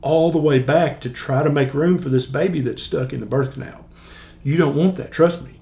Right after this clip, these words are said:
You don't want that at all. And so, uh, the, the risk of pregnancy-induced hypertension goes up if you're gestational diabetic. The risk of,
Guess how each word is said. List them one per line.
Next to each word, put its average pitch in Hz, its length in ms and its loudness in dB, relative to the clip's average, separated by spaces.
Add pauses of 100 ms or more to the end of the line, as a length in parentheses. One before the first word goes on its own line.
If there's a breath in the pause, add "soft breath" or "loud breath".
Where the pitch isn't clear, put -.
(100)
You 139 80 -2
don't 139 140 2
want 139 160 0
that 120 160 0
at 113 80 -4
all. 196 340 2 (400 loud breath)
And 151 180 0
so, 147 440 8
uh, 135 380 4
the, 123 260 4
the 127 160 2
risk 139 420 2
of 120 380 0
pregnancy-induced 135 760 0
hypertension 143 680 -6
goes 147 260 4
up 156 220 6
if 131 100 -10
you're 135 100 -2
gestational 131 600 -2
diabetic. 131 560 0 (420 loud breath)
The 127 440 -2 (180)
risk 147 380 4
of, 120 260 -2